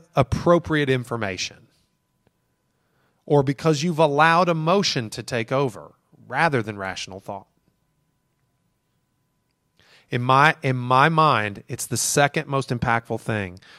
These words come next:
second most impactful skill, which really it's all the same skill. It's just effective communication. But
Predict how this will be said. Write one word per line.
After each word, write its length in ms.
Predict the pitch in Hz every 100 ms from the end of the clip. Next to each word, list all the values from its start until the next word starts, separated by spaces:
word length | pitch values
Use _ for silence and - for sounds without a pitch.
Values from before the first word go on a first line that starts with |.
| _
second 480 | - - 165 - 151
most 260 | 147 -
impactful 460 | 143 143 131 - 123
skill, 280 | - 156 135
which 200 | 143 403
really 180 | 381
it's 140 | 254 -
all 160 | 165
the 80 | 139
same 240 | - 131 110
skill. 340 | - 156 120
It's 140 | 107
just 180 | 135 -
effective 400 | - 135 - 110
communication. 680 | - 113 104 - 131 127 101 - 139 - -
But 260 | 160 -